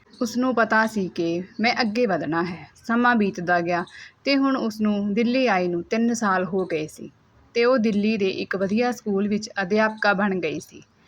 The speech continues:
ਉਸਦੀ ਤਨਖਾਹ ਪਹਿਲਾਂ ਨਾਲੋਂ ਵੱਧ ਗਈ ਤੇ ਉਸਨੇ ਇੱਕ ਫਲੈਟ ਕਿਰਾਏ 'ਤੇ ਲਿਆ ਤੇ ਆਪਣੀ ਮਾਂ ਅਤੇ ਛੋਟੀ ਭੈਣ ਨੂੰ ਵੀ ਆਪਣੇ ਕੋਲ ਹੀ ਬੁਲਾ ਲਿਆ ਤੇ ਹੁਣ ਉਹੀ ਉਸਦਾ ਘਰ ਸੀ ਤੇ ਉਸਦੀ ਦੁਨੀਆ। ਸ਼ਾਮ ਨੂੰ ਜਦੋਂ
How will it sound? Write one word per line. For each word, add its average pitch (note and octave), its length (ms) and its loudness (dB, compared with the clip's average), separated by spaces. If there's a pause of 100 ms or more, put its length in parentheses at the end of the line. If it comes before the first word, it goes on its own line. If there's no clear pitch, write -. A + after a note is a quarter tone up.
(360)
ਉਸਦੀ B3 300 -2
ਤਨਖਾਹ A3 440 0
ਪਹਿਲਾਂ G3+ 360 0
ਨਾਲੋਂ F3+ 320 2
ਵੱਧ F#3 220 2
ਗਈ F3 260 -4 (360)
ਤੇ C4 100 2
ਉਸਨੇ A#3 340 -2
ਇੱਕ A3 240 -4
ਫਲੈਟ G3 380 -2
ਕਿਰਾਏ G3+ 380 0
'ਤੇ F#3+ 180 -2
ਲਿਆ D3+ 260 -4 (680)
ਤੇ A3 180 0
ਆਪਣੀ A3 400 2
ਮਾਂ F#3 360 4 (300)
ਅਤੇ B3+ 180 -2
ਛੋਟੀ G#3+ 420 -2
ਭੈਣ A3+ 320 2
ਨੂੰ G3 240 0
ਵੀ G#3 200 -2 (220)
ਆਪਣੇ A3 340 0
ਕੋਲ G#3+ 240 2
ਹੀ G#3 160 -2
ਬੁਲਾ F#3+ 280 -2
ਲਿਆ D3 220 -6 (580)
ਤੇ C4 120 2
ਹੁਣ B3+ 220 2
ਉਹੀ A3 440 0
ਉਸਦਾ G#3+ 420 0
ਘਰ G3+ 240 0
ਸੀ A3 320 -6 (220)
ਤੇ C4 80 0
ਉਸਦੀ A#3+ 360 0
ਦੁਨੀਆ। D#3+ 360 -6 (600)
ਸ਼ਾਮ A3 380 4
ਨੂੰ B3 180 2
ਜਦੋਂ F3+ 340 0